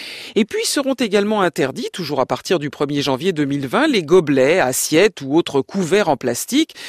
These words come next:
Certes, ils font la joie de nos pique-niques, mais pour une utilisation une fois, on produit chaque année des centaines de milliards de gobelets.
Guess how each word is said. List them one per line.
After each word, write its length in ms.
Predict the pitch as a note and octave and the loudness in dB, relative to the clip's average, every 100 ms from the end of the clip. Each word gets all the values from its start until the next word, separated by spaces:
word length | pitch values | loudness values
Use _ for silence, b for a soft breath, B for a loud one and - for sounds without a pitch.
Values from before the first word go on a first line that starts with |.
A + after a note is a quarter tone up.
| B | B
Certes, 420 | - D#3+ - - | 0 2 0 -8
ils 80 | C3+ | -10
font 180 | - C#3 | -2 0
la 140 | C3+ | 2
joie 240 | B2+ F3+ | 4 2
de 100 | D#3 | 2
nos 140 | C#3+ C#3+ | 0 -2
pique-niques, 500 | G3+ G3 A#3+ B3 - B B B | -4 0 2 2 -4 B B B
mais 160 | F3+ | 0
pour 320 | - - E4 D4 | 0 2 4 4
une 120 | C4 | 4
utilisation 960 | D4 - C4+ C4 A#3+ B3 - - D4+ A#3+ | 2 0 -4 -4 -2 -2 -2 -2 2 4
une 240 | E4 E4 | 4 2
fois, 420 | - - C#4 E4 E4 B B | -4 -6 -2 -2 -4 B B
on 80 | E3+ | -8
produit 360 | - G#3 F#3+ | -4 -6 -4
chaque 260 | G#3+ A3+ G#3 | -4 -4 -2
année 200 | G#3 A#3+ | -2 -2
des 140 | F#3+ | -4
centaines 680 | G3+ - C4+ - D4 F4 C#4 | -4 -4 -4 -2 0 0 2
de 80 | F#3 | 0
milliards 460 | F#3 F#3 E3 G3+ G3 | 0 -2 2 0 2
de 100 | E3+ | 0
gobelets. 460 | E3 D3 C#3 B2 | 2 2 2 2